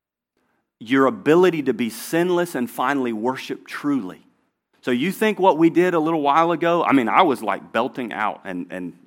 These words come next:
David, I mean, he's, like, complimenting it. That doesn't hold a candle to what we will be doing in the true blessing when we're really standing before the Lord.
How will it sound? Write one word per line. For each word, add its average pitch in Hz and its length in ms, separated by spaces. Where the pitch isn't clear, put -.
David, 131 320
I 120 60
mean, 127 160
he's, 139 220
like, 101 240
complimenting 151 560
it. 131 100
That 156 320
doesn't 151 340
hold 131 540
a - 100
candle 131 500
to 101 100
what 90 220
we 101 100
will 90 160
be 90 160
doing 80 340
in 113 140
the 104 80
true 139 380
blessing 95 500
when 120 160
we're 117 120
really 143 520
standing 127 420
before 107 320
the 95 120
Lord. 85 320